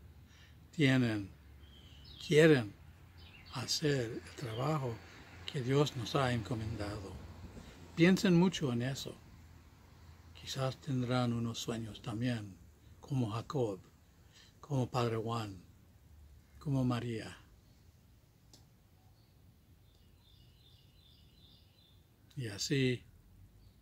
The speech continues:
como siempre les digo, que Dios siempre está con nosotros. Algunos tiempos no escuchamos.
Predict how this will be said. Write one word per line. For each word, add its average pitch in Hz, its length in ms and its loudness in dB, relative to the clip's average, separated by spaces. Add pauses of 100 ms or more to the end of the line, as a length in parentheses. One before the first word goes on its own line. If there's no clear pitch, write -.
(440)
como 117 380 -8
siempre 123 460 0
les 107 240 -8
digo, 120 460 0
que - 320 -14 (380)
Dios 147 320 0
siempre 147 320 -4
está - 280 -14
con 117 200 -6
nosotros. 104 640 -6 (580)
Algunos 139 500 4 (580)
tiempos 139 540 0
no 143 440 2 (160)
escuchamos. 104 880 -6